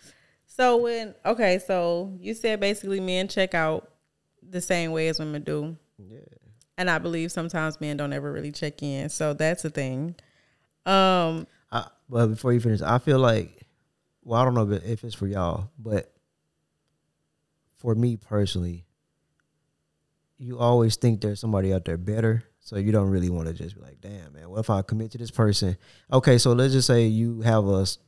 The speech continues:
Speaker 2: you post on social media, you're in a relationship, right?
Speaker 1: Mm-hmm.
Speaker 2: Now, let's just say somebody that wanted to talk to you, they see that like, "Damn, man, there go my chance right there." So they never shoot they shot at you. And they probably could have been a better mate or a fit for you than the person that you're with.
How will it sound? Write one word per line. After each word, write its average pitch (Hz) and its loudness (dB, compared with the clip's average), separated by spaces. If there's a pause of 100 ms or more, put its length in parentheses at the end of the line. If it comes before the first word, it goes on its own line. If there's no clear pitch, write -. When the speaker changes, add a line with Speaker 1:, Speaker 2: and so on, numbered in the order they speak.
(160)
Speaker 2:
you 123 -12
post 123 4
on 110 2
social 104 -2
media, 107 -4
you're 107 -10
in 98 -12
a 101 -12
relationship, 101 0
right? 95 0 (180)
Speaker 1:
Mm-hmm. 196 -4 (380)
Speaker 2:
Now, 107 0
let's 107 4
just 107 2
say 110 4
somebody 107 2
that 98 0
wanted 120 2
to 110 2
talk 147 2
to 117 -2
you, 104 2
they 110 4
see 127 0
that 113 2
like, 95 -2
"Damn, 95 -10
man, 98 -14
there 117 -4
go 113 4
my 113 2
chance 120 4
right 110 2
there." 123 2
So 107 0
they 110 2 (340)
never 113 4
shoot 117 0
they 104 0
shot 107 0
at 90 -2
you. 82 -6 (720)
And 110 -2
they 117 4
probably 110 4
could 104 0
have 101 -2
been 104 2
a 101 0
better 104 0
mate 104 -6 (280)
or 101 -4
a 98 -2
fit - 0
for 120 -4
you 110 0
than 101 -2
the 101 -4
person 104 -2
that 95 -8
you're 98 -16
with. 98 -16